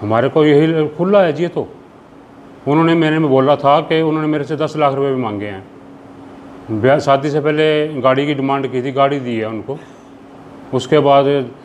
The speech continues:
इन्होंने दस लाख की डिमांड की थी नौ मई को, दो हज़ार उन्नीस को। सोलह मई को फिर फ़ोन आया मेरे पास कि पैसे के हो गए, तैयारी हो गई। मैं कहने, "अब मे-, मेरे पास तैयारी नहीं है, मेरी ज़मीन बिकी है, रजिस्ट्री हो जाएगी, मैं आपको दे दूँगा।"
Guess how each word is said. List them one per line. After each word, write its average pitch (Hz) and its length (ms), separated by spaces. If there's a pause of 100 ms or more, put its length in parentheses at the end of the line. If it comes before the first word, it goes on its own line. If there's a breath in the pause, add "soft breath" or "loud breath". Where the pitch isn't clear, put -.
(420 loud breath)
इन्होंने 139 220
दस 151 220
लाख 143 180
की 147 60
डिमांड 123 320
की 117 200
थी 117 160 (440)
नौ 131 200
मई 127 200
को, 107 300 (600)
दो 120 140
हज़ार 120 140
उन्नीस 113 280
को। 104 140 (500)
सोलह 151 300
मई 151 160
को 139 100
फिर 143 160
फ़ोन 131 220
आया 123 180
मेरे 120 160
पास 113 360 (140)
कि 120 80
पैसे 131 360
के 131 80
हो 117 220
गए, 143 200
तैयारी 131 260
हो 123 120
गई। 131 120
मैं 123 160
कहने, 131 160
"अब 123 100
मे-, 123 220 (320 loud breath)
मेरे 123 160
पास 123 140
तैयारी 120 320
नहीं 113 240
है, 160 120 (560 loud breath)
मेरी 120 140
ज़मीन 123 300
बिकी 120 280
है, 147 120
रजिस्ट्री 131 340
हो 123 80
जाएगी, 120 200
मैं 139 120
आपको 113 240
दे 98 140
दूँगा।" 92 260